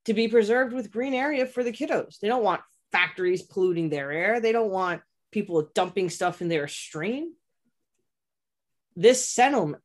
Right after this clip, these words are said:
this sentiment, coupled with the environmental disasters like Santa Barbara oil spill of nineteen sixty-nine, the pollution of the Great Wa-, of the Great Lakes and the death of all of, of huge amounts of fish there.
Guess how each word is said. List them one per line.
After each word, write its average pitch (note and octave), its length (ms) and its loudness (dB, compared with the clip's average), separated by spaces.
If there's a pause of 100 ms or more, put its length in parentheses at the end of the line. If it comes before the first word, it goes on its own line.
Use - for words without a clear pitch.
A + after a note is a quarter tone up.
this G#3 460 0
sentiment, D#3 800 -4
coupled A3 440 0
with F#3+ 160 -4
the F3 160 -2
environmental F3 580 0
disasters D#3+ 580 -2
like C#3+ 240 -4 (260)
Santa D3 280 -8
Barbara D3+ 460 -2
oil D3+ 240 -2
spill F3+ 300 -8
of D3+ 220 -10
nineteen D3+ 300 -6
sixty-nine, D3+ 760 -8 (960)
the A#3+ 80 8
pollution C4+ 460 0
of G#3+ 80 0
the F#3 80 0
Great G3 260 6
Wa-, A3 280 4 (240)
of F3 140 -2
the F3 80 -2
Great E3 300 -6
Lakes G#3+ 340 -4
and D#3+ 80 -6
the D3+ 80 0
death F3+ 320 -2
of - 120 -6 (320)
all B3+ 560 2
of, F3+ 220 -4 (380)
of F#3+ 180 2
huge C4+ 400 -2
amounts G#3+ 340 2
of F3 100 -8
fish A#3+ 280 -2
there. B2 340 -6